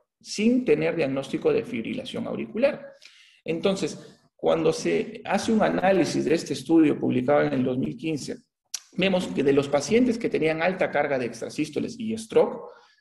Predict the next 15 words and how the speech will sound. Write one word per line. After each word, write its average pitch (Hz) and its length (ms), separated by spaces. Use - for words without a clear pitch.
menos 226 460
de 156 120
un 175 160
quince 220 320
por 156 160
ciento 196 380
tuvieron 165 540
fibrilación 127 580
auricular 127 440
antes 123 260
del 101 140
stroke. - 300
¿Qué 160 120
quiere 180 200
decir? 180 340